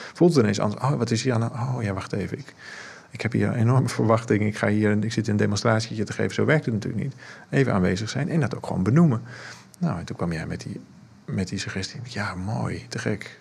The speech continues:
En dan hup, is er weer die eenheid er. En ik denk dat we dat missen. Ik denk dat dit, eh, de kerken lopen leeg, maar dat wil nog niet zeggen dat mensen dat gevoel van samen niet,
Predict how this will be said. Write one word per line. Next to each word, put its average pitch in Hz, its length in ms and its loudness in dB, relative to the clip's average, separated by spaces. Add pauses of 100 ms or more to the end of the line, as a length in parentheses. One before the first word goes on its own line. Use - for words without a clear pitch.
En 113 140 0
dan 120 120 2
hup, 120 300 0
is 113 140 2
er - 60 2
weer 202 80 4
die - 140 0
eenheid 120 420 2
er. 117 100 0 (1120)
En 120 120 0
ik 139 120 2
denk 175 140 6
dat 113 100 4
we - 60 2
dat 87 140 2
missen. 147 340 4
Ik - 100 -2
denk 104 140 2
dat 104 100 2
dit, - 240 -2 (1300)
eh, - 220 -6 (480)
de - 160 -4
kerken 165 360 4
lopen 104 260 4
leeg, 101 200 2
maar 120 100 2
dat 123 80 4
wil 131 100 4
nog 127 100 0
niet 123 120 -2
zeggen 123 220 2
dat 113 140 0
mensen 117 260 2
dat - 280 2 (160)
gevoel 123 380 2
van 110 220 2
samen 151 440 2 (100)
niet, 104 160 0